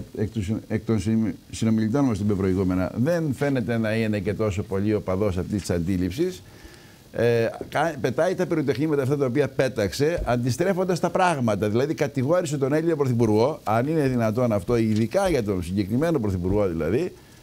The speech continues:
ότι παίζει παίγνια τάχα με το χρηματιστήριο. Ποιο χρηματιστήριο; Το ελληνικό χρηματιστήριο, όλοι γνωρίζουν εδώ οι περιστάμενοι, ότι είναι πεθαμένο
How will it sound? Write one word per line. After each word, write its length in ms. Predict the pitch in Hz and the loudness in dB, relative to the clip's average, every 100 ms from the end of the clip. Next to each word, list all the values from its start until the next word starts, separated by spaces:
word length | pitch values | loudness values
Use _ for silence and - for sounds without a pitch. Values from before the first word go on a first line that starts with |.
| - - | -20 -6
ότι 280 | - 120 120 | -2 0 0
παίζει 400 | 101 143 170 160 | 0 2 2 0
παίγνια 580 | - 156 170 160 160 - | -2 0 0 0 -2 0
τάχα 280 | 160 175 160 | 0 0 0
με 100 | 160 | 0
το 80 | 151 | 0
χρηματιστήριο. 380 | 160 120 135 113 | 0 0 0 0
Ποιο 120 | 226 | -2
χρηματιστήριο; 500 | 190 180 131 110 101 | -2 -2 -2 0 0
Το 80 | 107 | 0
ελληνικό 240 | 113 127 | 0 0
χρηματιστήριο, 440 | 165 147 127 160 160 | 0 0 0 2 0
όλοι 160 | 147 | 2
γνωρίζουν 420 | 127 131 135 117 | 0 2 2 2
εδώ 140 | 117 123 | 2 2
οι 40 | |
περιστάμενοι, 600 | 98 101 98 147 170 180 - | 2 0 0 0 0 -4 -2
ότι 200 | 127 156 | -2 0
είναι 140 | 147 | 0
πεθαμένο 680 | 131 113 110 135 131 185 | 0 0 2 2 2 -2